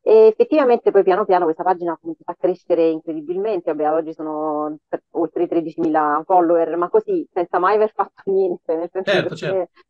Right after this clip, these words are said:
Speaker 1: hanno continuato a, a credere nel progetto. Chi si avvicinava soprattutto erano, ehm, maestre, docenti,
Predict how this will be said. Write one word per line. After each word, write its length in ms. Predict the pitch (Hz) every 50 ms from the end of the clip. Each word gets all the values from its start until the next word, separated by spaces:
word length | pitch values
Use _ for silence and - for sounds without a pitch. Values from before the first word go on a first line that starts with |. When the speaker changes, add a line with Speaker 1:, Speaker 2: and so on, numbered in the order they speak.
| _ _ _ -
Speaker 1:
hanno 120 | - 185
continuato 540 | - 196 190 185 - 185 196 214 233 220 -
a, 680 | - 196 190 180 - 175 170 165 - - 175 170 170
a 80 | 170 170
credere 600 | _ - 202 220 220 196 214 202 190 180 180 - -
nel 160 | 175 170 170
progetto. 580 | _ - 160 151 147 - 165 160 - _ - 165
Chi 120 | - 220
si 80 | 214 247
avvicinava 480 | 220 196 196 180 - 185 196 202 180 175
soprattutto 440 | - 165 175 170 160 - 208 - 185
erano, 320 | 170 165 160 165 165 156 _ _ _ _ _ _ _ _
ehm, 680 | - 170 170 165 165 165 160 160 160 160 165 165 156 - - 180
maestre, 680 | 175 165 165 170 170 180 _ _ - 190 190 190 185 180 _
docenti, 560 | - 170 165 - 170 160 - - - - 160